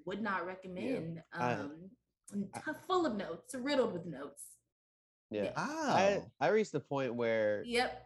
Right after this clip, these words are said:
Speaker 2: like, I, I, I know, you know, for viewers watching,
Speaker 1: Mm-hmm.
Speaker 2: we're not purposely sending out to watch movies that we'll dislike. Like, I,
Speaker 1: We
Speaker 2: I purposely
Speaker 1: try.
Speaker 2: avoided the trailers. I just knew the Russo brothers were attached in this case.
Speaker 3: Yeah.
Speaker 1: Mm.
Speaker 2: And it's reached a point where, you know,
Speaker 1: Mm.
Speaker 2: I,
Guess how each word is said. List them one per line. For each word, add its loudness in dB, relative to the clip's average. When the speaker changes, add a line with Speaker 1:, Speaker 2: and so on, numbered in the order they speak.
Speaker 2:
like, -2
I, 2
I, 0
I 2
know, 2
you -2
know, -2
for -10
viewers -2
watching, 6
Speaker 1:
Mm-hmm. 2
Speaker 2:
we're 4
not 2
purposely -2
sending -2
out -2
to -2
watch 0
movies -4
that -4
we'll -4
dislike. -2
Like, 2
I, 2
Speaker 1:
We 0
Speaker 2:
I 4
purposely 2
Speaker 1:
try. 2
Speaker 2:
avoided -2
the -4
trailers. 0
I 2
just 2
knew 2
the -2
Russo -4
brothers -2
were -4
attached -12
in -6
this -6
case. -10
Speaker 3:
Yeah. -14
Speaker 1:
Mm. 2
Speaker 2:
And -2
it's 4
reached 2
a 6
point 4
where, 4
you 2
know, 4
Speaker 1:
Mm. -2
Speaker 2:
I, 4